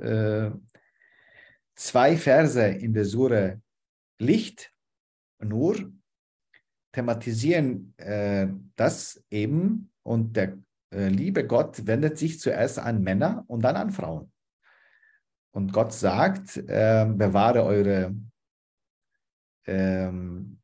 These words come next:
Augen und schaut nicht, äh, sexistisch an, an, an, an Frauen, ähm, und bewahre eure Scham.“ Äh, das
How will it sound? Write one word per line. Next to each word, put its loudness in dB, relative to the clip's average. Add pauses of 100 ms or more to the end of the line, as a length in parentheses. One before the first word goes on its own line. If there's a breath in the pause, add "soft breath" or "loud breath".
(400)
Augen 4
und 0
schaut 0
nicht, -4
äh, 4
sexistisch -4
an, 4
an, -8
an, -10
an -10
Frauen, 4 (840 loud breath)
ähm, 0
und -6
bewahre 2
eure 2 (400)
Scham.“ 2
Äh, -4 (560)
das -6